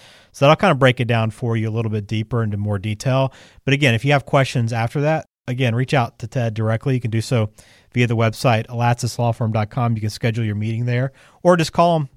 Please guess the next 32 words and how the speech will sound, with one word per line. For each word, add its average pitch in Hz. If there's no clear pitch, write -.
as 131
well. 131
It's 117
seven 127
one 120
eight, 117
two 131
three 120
three, 117
two -
nine 113
zero 110
three. 110
Sure, 160
it's 127
probably 151
better 131
than 151
not 151
having 151
a 139
plan 147
at 139
all, 143
but 131
again, 117
there's 113
a 120
lot 120
of 120
reasons 113
why 104